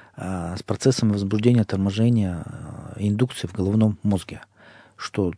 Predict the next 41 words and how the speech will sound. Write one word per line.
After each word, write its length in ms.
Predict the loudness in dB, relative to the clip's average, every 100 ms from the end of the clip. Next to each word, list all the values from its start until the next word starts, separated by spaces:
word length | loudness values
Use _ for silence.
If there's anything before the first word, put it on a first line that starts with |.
| -6
тут 260 | -4 -2 2
мозг 260 | 2 2
не 60 | 0
может 200 | 0 0
заснуть, 180 | 2 2
потому 160 | 2 -2
что 120 | 0
для 120 | 2
него 320 | 6 6 6 2
вот 140 | -16 -12
что-то 440 | -2 4 4 4
важное 460 | 2 6 6 6 0
происходит. 580 | -2 -6 -4 -4 -4 -12 -20 -20 -12
А 80 | -6
м, 120 | -6
там 140 | -4
таблетками 540 | 2 6 6 6 2 2
как 200 | 2 2
бы, 300 | 2 2 -2
э, 520 | -12 -12 -12 -12 -12 -6
человек 300 | 2 2 2
ут-, 180 | -6 -4
утопил 540 | -2 0 4 6 6 4 -10 -12 -4
эти 180 | 0 0
все 220 | 2 4
вещи, 400 | 4 4 0 -4 _ _ _ -18 -6
вот, 380 | 0 0 0 -2
а 200 | -2 -2
проблема 440 | 0 4 6 6 6
эта 140 | 2
не 120 | 0
решена. 480 | 0 -2 0 0 -2 -4
А 60 |
если 160 | -4 -4
сказать: 320 | -2 2 2
«Так 120 | 0 -2
я, 240 | 0 0 -4 -8
я, 120 | -6
собственно 300 | -6 -6 -6
говоря, 160 | -6
понимаю, 500 | -8 -4 4 6 4